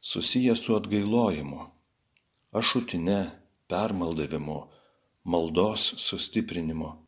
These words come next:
Pirmiausia, karaliaus Dovydo atgaila dėl jo ir Betšebos kūdikio ligos. Taip pat karaliaus Ahabo atgaila po to, kai pranašas Elijas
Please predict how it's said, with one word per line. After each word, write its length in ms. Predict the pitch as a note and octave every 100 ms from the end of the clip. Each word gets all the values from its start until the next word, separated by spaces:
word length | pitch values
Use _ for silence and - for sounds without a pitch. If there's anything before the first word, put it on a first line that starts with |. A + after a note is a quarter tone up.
| _ _ _ _ _ _
Pirmiausia, 560 | - A2+ B2+ B2+ - A2+ G#2+ F2+ D2+ - - - _ _ _ _ _ _ -
karaliaus 600 | G#2 G#2+ A#2+ A2 G2+ -
Dovydo 640 | G2 A2 A#2 F#2+ D2+ D2+ D2+ - - _ -
atgaila 640 | F2 F2+ F2 F2 E2+ E2 D2 - _ _ _ _
dėl 300 | D#2+ F2 F2 F2+
jo 280 | D#2+ A2 A#2+ -
ir 160 | G2+ F#2 E2+ D#2 - - E2+
Betšebos 680 | F2 - A2 G2 F2+ E2 - - -
kūdikio 540 | - G#2 G#2 F#2 - D#2
ligos. 540 | D#2+ D#2 D#2 D2+ - - _ _ _ _ _ _ _ -
Taip 200 | G2 B2+
pat 240 | B2+ - - - - - -
karaliaus 720 | G2+ G2+ A#2+ B2 B2 A#2 - -
Ahabo 640 | B2 - G#2 G2 G2 F#2+ F#2+
atgaila 640 | F#2+ G2 F#2+ F2+ E2+ E2+ D2+ - _ _ _ _ _
po 140 | F2+ E2+
to, 240 | G#2 A#2
kai 160 | A#2 G2
pranašas 760 | - G2 G#2+ G#2+ G2+ G2 -
Elijas 540 | G2 F2 A2 A2 -